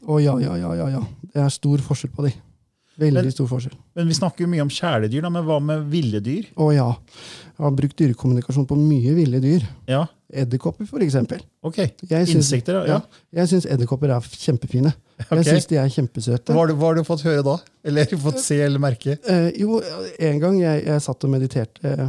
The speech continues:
Speaker 1: eh, for jeg ville vite kraftdyret mitt.
Speaker 2: Ja.
Speaker 1: Ja. Eh, <laughs> og, eh, det skjedde ingenting. Og jeg var jo sånn her litt sånn småfornærmet, for det pleier jo å skje når jeg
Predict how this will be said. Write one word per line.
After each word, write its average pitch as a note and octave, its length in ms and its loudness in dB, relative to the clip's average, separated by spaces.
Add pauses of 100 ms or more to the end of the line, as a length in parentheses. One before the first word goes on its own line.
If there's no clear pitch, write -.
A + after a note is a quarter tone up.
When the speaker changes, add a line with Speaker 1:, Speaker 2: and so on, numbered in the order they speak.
(380)
Speaker 1:
eh, C3+ 220 0
for C3 160 -4
jeg C#3 140 2
ville C#3 100 -2
vite C3 180 -2
kraftdyret D3 460 -4
mitt. - 240 -4 (180)
Speaker 2:
Ja. D3 140 0 (400)
Speaker 1:
Ja. D3+ 120 -6 (340)
Eh, C#3+ 200 2 (460)
<laughs> - 380 -20
og, D3 400 2
eh, C#3 260 0 (320)
det D#3 80 -4
skjedde C3 260 -2
ingenting. C#3 460 -2 (760)
Og D3+ 80 -2
jeg C3 160 0
var B2+ 160 0
jo B2+ 160 -2
sånn C3 160 0
her A#2+ 160 0
litt B2+ 240 -2
sånn C3+ 160 0
småfornærmet, C3+ 560 0
for D#3 80 -4
det D3 80 -2
pleier C3 300 0
jo C3+ 100 0
å - 0 -
skje C#3 380 -2
når D#3 240 2
jeg B2+ 60 2